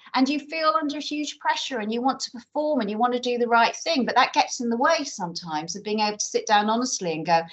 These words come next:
"Yeah, looking at those figures, I'm not doing very well, am I? We're not working in the way we should be." That's hard. That's really hard. But in Leeds, we got to a point where with a set of figures, we were able to go, "That's true.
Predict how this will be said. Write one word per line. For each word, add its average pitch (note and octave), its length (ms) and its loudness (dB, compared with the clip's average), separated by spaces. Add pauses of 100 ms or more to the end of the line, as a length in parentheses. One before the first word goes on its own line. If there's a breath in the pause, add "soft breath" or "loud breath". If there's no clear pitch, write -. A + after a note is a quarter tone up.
(120)
"Yeah, B3+ 140 6
looking C#4+ 280 2
at - 120 -6
those F#3 260 0
figures, F3 400 -2
I'm G#3+ 140 2
not F#3+ 160 -2
doing F#3 240 -4
very F3+ 200 2
well, A#3+ 220 2
am A3 160 2
I? D#3 320 -4 (380)
We're B3+ 120 8
not A#3+ 220 6
working A#3+ 400 6
in F3 60 -4
the F3+ 80 -4
way F#3 180 0
we F#3 80 -6
should C#4 280 -6
be." F3+ 80 -8
That's D#4+ 240 -4
hard. A3 540 2
That's - 220 -4
really A#3 300 -2
hard. - 480 -2 (360 loud breath)
But A#3 120 8
in A#3 160 8
Leeds, C#4+ 360 6
we A3+ 100 -4
got A3 180 -2
to - 100 -8
a G3 60 -8
point G3 340 -4
where F#3 180 2
with F#3+ 140 -4
a F#3+ 40 -2
set - 240 2
of - 120 -10
figures, F3 380 -2
we G3 120 -2
were F#3+ 120 2
able F#3+ 220 2
to - 100 -10
go, F3+ 160 0
"That's F#3+ 260 4
true. C#3+ 460 -4